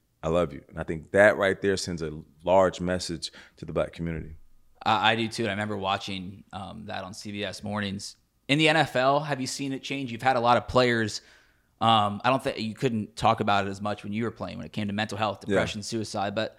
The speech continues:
Speaker 2: you know, I think of guys like D J Shark, who I covered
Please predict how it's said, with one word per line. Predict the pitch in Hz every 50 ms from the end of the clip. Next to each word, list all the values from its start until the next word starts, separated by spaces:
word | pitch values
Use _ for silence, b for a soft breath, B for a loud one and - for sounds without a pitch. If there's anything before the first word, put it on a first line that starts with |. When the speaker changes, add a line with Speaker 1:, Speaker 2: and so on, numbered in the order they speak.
| b b b b b b
Speaker 2:
you | - 110
know, | 113 104
I | 101
think | 104 - 117 110
of | 107
guys | 104 107 107 101 104
like | 95 98
D | - 110 104
J | 101 104 104
Shark, | 101 - - 120 117 113 113 -
who | 123 113 107
I | 101 104 104
covered | - - 120 110 110 107 107 107 104 98